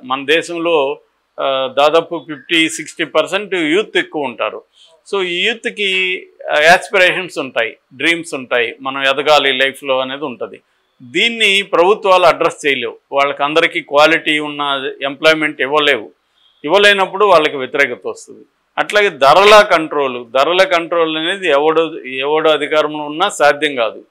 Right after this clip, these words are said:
మార్కెట్, ఆ, ఆ, విచిత్రంగా బిహేవ్ చేస్తుంటది. ఆ మార్కెట్, ప్రపంచ మార్కెట్ సూత్రాలకు అనుగుణంగా వ్యవహారాలు నడుస్తుంటాయి. ఎంతో కొంతవరకు చేయొచ్చు గవర్నమెంట్స్. గవర్నమెంట్స్,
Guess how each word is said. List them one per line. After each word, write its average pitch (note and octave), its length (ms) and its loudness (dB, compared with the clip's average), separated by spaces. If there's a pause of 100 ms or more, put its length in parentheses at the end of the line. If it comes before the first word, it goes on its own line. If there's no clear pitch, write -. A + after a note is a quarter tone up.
మార్కెట్, D#3+ 560 -2 (500)
ఆ, C3 200 -6 (560)
ఆ, B2 220 -2
విచిత్రంగా D3+ 600 -4
బిహేవ్ C#3 400 2
చేస్తుంటది. B2 520 -6
ఆ C3 60 2
మార్కెట్, C#3+ 560 -2 (180)
ప్రపంచ D3+ 540 -4
మార్కెట్ D3 420 -2
సూత్రాలకు C#3 500 -6
అనుగుణంగా C#3 540 -4
వ్యవహారాలు C#3+ 500 0
నడుస్తుంటాయి. C3 600 -6 (480)
ఎంతో B2+ 340 -2
కొంతవరకు D#3+ 800 0
చేయొచ్చు C3 560 -4
గవర్నమెంట్స్. C3+ 580 -4
గవర్నమెంట్స్, D#3 720 -4